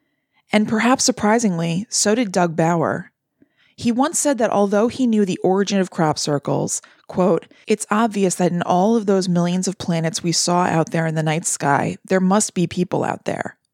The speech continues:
We don't know whether Dave Chorley felt the same way, whether he and Doug spent any of their time alone together stamping out designs in cornfields under the vast night sky,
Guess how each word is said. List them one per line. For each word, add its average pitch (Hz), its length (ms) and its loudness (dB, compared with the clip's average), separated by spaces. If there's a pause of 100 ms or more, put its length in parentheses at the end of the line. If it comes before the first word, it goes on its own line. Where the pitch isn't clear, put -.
(420)
We 220 140 2
don't 269 200 0
know 247 140 4
whether 208 260 2
Dave 180 300 2
Chorley 170 400 0
felt 160 220 -4
the 156 60 -6
same 151 280 -2
way, 143 400 -4 (180)
whether 196 220 2
he 220 240 -2
and 214 100 2
Doug 180 220 2
spent - 260 -2
any 180 160 4
of 185 80 2
their 185 140 2
time 175 300 0
alone 165 340 0
together 160 340 2
stamping 160 500 -2
out 165 160 0
designs 160 460 -2
in 160 120 -4
cornfields 160 600 -4
under 160 160 0
the 165 80 -4
vast 156 520 0
night 170 200 -2
sky, 151 540 -2